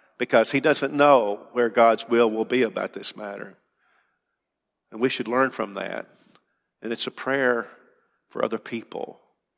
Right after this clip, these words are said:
We should learn from that. I wonder if there's someone here today who's not a Christian.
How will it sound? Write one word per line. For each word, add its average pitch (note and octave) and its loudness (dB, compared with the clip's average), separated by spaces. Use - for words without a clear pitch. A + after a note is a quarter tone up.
We A2+ -12
should - -14
learn G#2+ -10
from - -14
that. - -12
I B2+ 2
wonder C3+ 2
if A2 -6
there's G#2 -6
someone A2 -6
here G#2 0
today G2+ -2
who's G#2 -6
not G#2 -6
a F#2+ -10
Christian. - -8